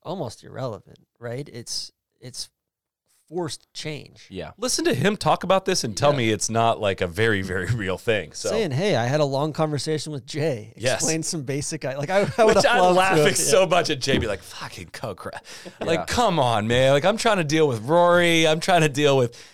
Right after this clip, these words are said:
Speaker 3: you know, J T, Jordan, all that. Like, Kokra, like, come
Speaker 1: Mem-,
Speaker 3: on, man.
Speaker 1: member run org, man. They're, they, they all count the same.
Speaker 3: He's, he continues, "If someone is gonna pay me enough to retire in the next four years, it's more money than I could possibly make winning multiple times on the P G A Tour and being told what to do,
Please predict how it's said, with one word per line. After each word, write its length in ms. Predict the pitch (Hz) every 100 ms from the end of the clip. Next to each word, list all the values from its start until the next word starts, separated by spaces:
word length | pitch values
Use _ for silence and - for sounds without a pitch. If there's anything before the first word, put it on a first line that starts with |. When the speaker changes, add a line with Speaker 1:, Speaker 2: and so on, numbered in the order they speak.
| _ -
Speaker 3:
you 160 | 131
know, 260 | 131 110 110 107 117
J 240 | 160 160
T, 500 | 160 175 175 175 170
Jordan, 480 | 135 151 165 160 160
all 140 | 151
that. 100 | 147
Like, 180 | 139 135
Kokra, 360 | - 214 208 -
like, 140 | - -
come 280 | - 208
Speaker 1:
Mem-, 100 | 139
Speaker 3:
on, 240 | 101 95 95
man. 180 | - -
Speaker 1:
member 160 | 185
run 200 | 180 180
org, 260 | 185 208 226
man. 260 | 170 165 175
They're, 260 | 165 165
they, 380 | 139 147 160 165 -
they 200 | 131 160
all 200 | 151 170
count 320 | 175 170 185
the 80 | 196
same. 460 | 170 202 233 208 175 - - _ -
Speaker 3:
He's, 180 | 113
he 120 | 127 123
continues, 640 | 147 127 147 135 131 113
"If 140 | - -
someone 260 | 165 208
is 80 | 190
gonna 160 | 170 160
pay 220 | - 160
me 80 | 160
enough 220 | 131 131
to 80 | 117
retire 540 | 110 - 120 127 143
in 100 | 135
the 60 | 107
next 240 | 113 120
four 200 | - 113
years, 320 | 107 107 123
it's 200 | - 107
more 160 | 110 113
money 240 | 117 110
than 160 | 110 98
I 20 |
could 160 | 92 -
possibly 460 | - 110 - 156
make 260 | 123 101 101
winning 240 | 104 101
multiple 400 | 92 98 117 -
times 320 | 127 110 104 95
on 60 |
the 80 | 92
P 160 | 104 95
G 140 | 95
A 40 |
Tour 380 | 87 92 90 92
and 180 | - 95
being 220 | 82 92
told 300 | 82 104 101
what 160 | 95 95
to 80 | 95
do, 320 | 95 92 90